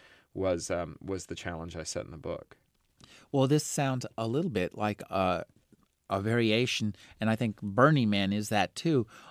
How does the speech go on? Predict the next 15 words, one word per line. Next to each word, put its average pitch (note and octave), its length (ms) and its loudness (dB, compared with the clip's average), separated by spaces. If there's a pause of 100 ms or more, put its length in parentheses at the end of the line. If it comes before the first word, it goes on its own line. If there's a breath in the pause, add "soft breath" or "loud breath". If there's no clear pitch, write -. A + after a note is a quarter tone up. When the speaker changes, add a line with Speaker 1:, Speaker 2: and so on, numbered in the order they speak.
(100)
Speaker 2:
on, G#2+ 400 2
uh, F#2 460 2
William A2 280 0
Gibson's A2 500 -4
statement F#2+ 440 -6
that F#2+ 240 -6
the F2+ 420 -4
future G#2 460 -2
has G2 180 -6
arrived, F#2+ 420 2
it's F#2 120 -8
just - 240 -8
not F2 240 -4
distributed A#2+ 720 0
evenly. C2+ 640 -10